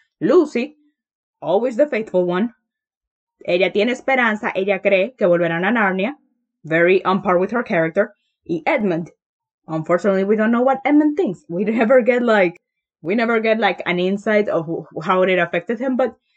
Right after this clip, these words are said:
yeah, still love him. Um, I feel like he's very under-, undervalued and underused in this movie, but he still does some cool stuff. Oh, you'll see later. Ok, mientras ellos están en la,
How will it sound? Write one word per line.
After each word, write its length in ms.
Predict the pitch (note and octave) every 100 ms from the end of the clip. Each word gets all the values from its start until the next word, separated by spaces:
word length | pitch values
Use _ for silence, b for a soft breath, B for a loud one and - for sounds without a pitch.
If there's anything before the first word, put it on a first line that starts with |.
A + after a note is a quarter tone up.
| _
yeah, 420 | - A3 G#3+ G3 -
still 200 | A#3 A3+
love 280 | G3+ F#3+
him. 260 | G3 F3+ F3+
Um, 380 | F3+ F3+ F3+ E3+ -
I 140 | G3
feel 180 | B3 A3+
like 200 | E3+ D3+
he's 320 | - D#3+ D#3+ _
very 340 | D3 F3 E3+ D#3
under-, 480 | F3 E3 E3 E3 - _
undervalued 600 | F3 E3 E3 E3 E3 E3+
and 160 | - E3
underused 640 | G#3 D4 D4+ C4+ G3 D#3 -
in 140 | E3+ E3
this 160 | E3
movie, 340 | D#3 C3+ D3 -
but 220 | - B3+ - _
he 120 | -
still 280 | D#4 C4+ G3
does 260 | F3 E3 -
some 160 | E3 E3
cool 220 | D#3 D#3
stuff. 240 | - D3 D3+
Oh, 120 | F#3+
you'll 180 | G3+ G#3
see 180 | G#3 D#3
later. 380 | D3 D3 F3+ - _ _ _ _ _ _ _ _
Ok, 180 | G3 G3 F3+ F3+
mientras 240 | F#3 F#3+
ellos 160 | A#3 A#3+
están 220 | G#3+ A#3
en 80 | A3
la, 360 | G3+ F3+ F3